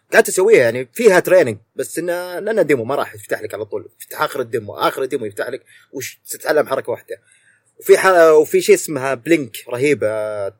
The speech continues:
إذا جتك ضربة شارج أتاك من الأنمي،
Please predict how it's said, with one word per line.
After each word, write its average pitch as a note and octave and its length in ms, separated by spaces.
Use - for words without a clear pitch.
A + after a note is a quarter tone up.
إذا - 240
جتك - 260
ضربة E3 600
شارج D#3 500
أتاك D3+ 360
من B2+ 60
الأنمي، C3+ 680